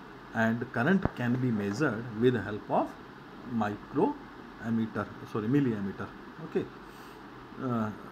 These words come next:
with the help of milliammeter we can measure current in the conductor,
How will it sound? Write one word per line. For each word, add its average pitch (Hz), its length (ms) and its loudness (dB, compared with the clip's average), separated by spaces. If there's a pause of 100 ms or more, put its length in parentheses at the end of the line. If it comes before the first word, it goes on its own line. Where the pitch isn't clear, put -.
(160)
with 151 140 10
the 135 40 2
help 139 300 2
of 139 160 2
milliammeter 147 640 4
we 127 80 2
can 127 320 0
measure 110 320 4
current 139 480 2 (140)
in 104 160 -2
the 254 200 0 (260)
conductor, 107 520 -2